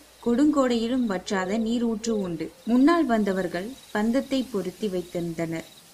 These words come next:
ஏந்தி வந்த ஆயுதங்கள் ஒரு ஓரத்தில் சாய்த்து வைக்கப்பட்டிருந்தன. வேட்டூர் பழையனை பார்த்ததும் எல்லோருக்கும் பெரும் மகிழ்ச்சி. ஆசையோடு வந்து பேசினர். முதுமையிலும் தளர்ந்து விடாத பழையனை பற்றி பேச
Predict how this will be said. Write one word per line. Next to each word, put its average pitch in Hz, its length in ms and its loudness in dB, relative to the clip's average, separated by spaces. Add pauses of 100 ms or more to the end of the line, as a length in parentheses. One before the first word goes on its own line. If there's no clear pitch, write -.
(360)
ஏந்தி 277 400 6
வந்த 269 320 4
ஆயுதங்கள் 190 520 0
ஒரு 170 280 -4
ஓரத்தில் 226 520 -4
சாய்த்து 220 380 -4
வைக்கப்பட்டிருந்தன. 165 880 -6 (360)
வேட்டூர் 294 540 2
பழையனை 240 580 0
பார்த்ததும் 196 600 -2 (120)
எல்லோருக்கும் 247 680 0
பெரும் 233 320 4
மகிழ்ச்சி. 180 480 -4 (560)
ஆசையோடு 240 680 2
வந்து 202 260 0
பேசினர். 185 580 -6 (560)
முதுமையிலும் 294 680 4
தளர்ந்து 226 440 0
விடாத 208 380 -2
பழையனை 208 520 -2
பற்றி 190 360 -4
பேச 185 420 -4